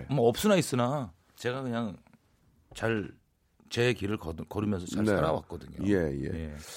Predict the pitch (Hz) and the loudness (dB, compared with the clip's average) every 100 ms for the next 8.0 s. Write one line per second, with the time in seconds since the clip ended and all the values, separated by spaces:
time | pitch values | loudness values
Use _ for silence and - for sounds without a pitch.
0 | - - 135 139 135 135 135 160 139 165 | -14 -6 -4 -2 0 2 4 2 2 2
1 | 170 131 139 143 123 110 104 85 120 95 | 2 4 4 6 6 4 4 4 2 0
2 | 87 98 90 80 113 123 147 131 127 110 | 0 0 0 2 2 2 4 4 2 2
3 | 85 95 92 76 113 160 156 156 135 113 | 0 0 0 2 2 2 4 6 6 6
4 | 117 104 90 78 156 - 80 76 60 _ | 4 4 4 2 -2 -6 -6 -6 -8 _
5 | _ _ - 107 120 117 110 113 92 107 | _ _ -2 0 2 0 2 0 2 0
6 | 98 82 123 185 135 110 156 135 107 104 | 0 0 2 4 6 6 6 4 2 2
7 | 95 80 85 - 82 85 - 202 - | -2 -4 -6 -6 -4 -2 2 2 2